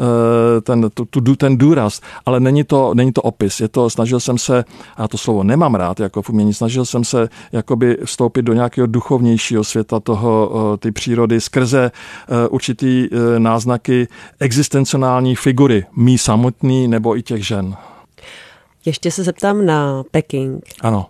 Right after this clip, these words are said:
Speaker 2: Na tu vaší nejenom výstavu, ale vůbec, eh, na tu dobu, kterou jste
Speaker 1: Ano.
Speaker 2: tam strávil, na ten váš pobyt.
Speaker 1: Ano.
Speaker 2: Jaké to vlastně bylo? Já jsem v Pekingu v životě nebyla.
Speaker 1: Mhm.
Speaker 2: Ale je to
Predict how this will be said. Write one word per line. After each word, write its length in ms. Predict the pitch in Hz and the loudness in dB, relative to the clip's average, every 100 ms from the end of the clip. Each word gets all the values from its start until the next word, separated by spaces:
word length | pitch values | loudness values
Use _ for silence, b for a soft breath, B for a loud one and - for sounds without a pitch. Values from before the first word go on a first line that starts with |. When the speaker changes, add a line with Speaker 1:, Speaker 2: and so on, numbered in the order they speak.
| - | -8
Speaker 2:
Na 100 | 151 | -8
tu 140 | - | -6
vaší 480 | 156 151 - 180 175 | -6 -6 -6 -6 -4
nejenom 500 | 151 143 147 170 170 | -4 -6 -4 -2 -2
výstavu, 480 | 147 139 - 202 180 | -4 -6 -6 -2 -2
ale 140 | 147 | -2
vůbec, 500 | 139 143 156 160 - | -4 -4 -4 -4 -6
eh, 220 | 165 156 156 | -4 -4 -4
na 140 | 151 - | -6 -6
tu 160 | 175 | -6
dobu, 280 | 160 165 170 | -2 -2 -2
kterou 240 | - 165 165 | -6 -6 -4
jste 140 | - | -2
Speaker 1:
Ano. 60 | 117 | 0
Speaker 2:
tam 80 | 190 | 0
strávil, 440 | - 170 165 175 | -2 -2 0 0
na 80 | 147 | -2
ten 160 | 147 156 | -4 -4
váš 220 | 165 160 | -4 -4
pobyt. 280 | - 156 131 | -4 -2 0
Speaker 1:
Ano. 180 | 110 92 B B B B - | -2 -4 B B B B -6
Speaker 2:
Jaké 300 | 147 135 175 | -6 -2 -4
to 140 | 202 | -2
vlastně 380 | 190 185 - 208 | -4 -4 -4 -2
bylo? 200 | 208 233 | 0 2
Já 160 | 156 147 | 2 0
jsem 160 | 185 | -2
v 60 | 185 | -2
Pekingu 360 | 202 214 214 196 | -2 -2 -2 -2
v 40 | |
životě 340 | 165 165 180 180 | -4 -4 -2 -2
nebyla. 400 | 147 143 139 135 | 0 0 0 0
Speaker 1:
Mhm. 160 | 113 120 B B B _ 156 | -2 -6 B B B _ -2
Speaker 2:
Ale 260 | 156 160 | 0 2
je 280 | 165 165 160 | 2 2 0
to 340 | - 180 175 | 0 -2 -2